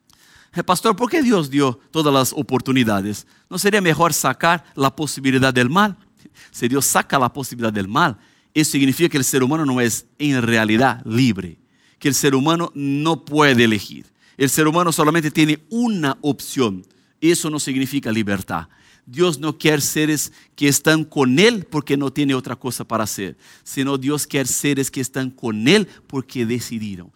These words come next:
porque eligieron estar con Él, porque ese es el deseo del corazón.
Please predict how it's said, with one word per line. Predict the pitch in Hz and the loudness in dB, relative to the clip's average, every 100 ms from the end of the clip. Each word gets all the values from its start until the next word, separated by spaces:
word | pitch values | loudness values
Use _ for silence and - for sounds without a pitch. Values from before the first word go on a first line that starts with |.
| _ | _
porque | - 131 - | -8 -8 -6
eligieron | 123 104 - 131 123 104 | -10 -10 -10 -2 -2 -2
estar | 95 95 | -8 -12
con | - 95 | -12 -14
Él, | 90 82 _ - | -14 -16 _ -10
porque | 135 127 143 | -10 -6 -6
ese | 139 131 | -2 -2
es | |
el | 131 127 | -2 -4
deseo | 127 120 - 160 165 139 | -4 -4 -6 -2 -2 -2
del | 135 123 | -4 -6
corazón. | - 127 110 - - 143 107 | -10 -8 -6 -8 -6 -6 -6